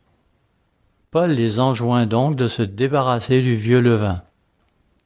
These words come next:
Ici, ce pécheur devait être exclu de l'Église du fait qu'il refusait de se repentir de son péché.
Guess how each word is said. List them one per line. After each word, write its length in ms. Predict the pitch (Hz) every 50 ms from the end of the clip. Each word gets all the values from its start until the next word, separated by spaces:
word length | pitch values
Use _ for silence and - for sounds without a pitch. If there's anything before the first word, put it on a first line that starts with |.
| _ _ _ _ _ _ _ -
Ici, 300 | 151 135 - - - 202
ce 140 | 196 - -
pécheur 460 | 127 - - 120 - - - 160 160
devait 280 | 131 120 113 107 113 110
être 260 | - 139 135 - - 143
exclu 440 | 156 156 - - - - 139 139
de 120 | 120 110 113
l'Église 640 | 107 110 104 95 113 139 160 160 139 113 107 92 - _ _ _ _ _ _ _ _ _ -
du 160 | - 120 143 139
fait 260 | - - 190 202 202
qu'il 260 | - - 139 127 123
refusait 600 | 117 110 180 202 202 - 165 139 127 139 165 170
de 120 | 139 135
se 120 | 117 104 120
repentir 680 | 117 104 127 156 156 - 135 120 120 113 - - 151
de 100 | 139 131
son 220 | 120 - - 131 117
péché. 520 | - 127 117 104 - - 104 90 - _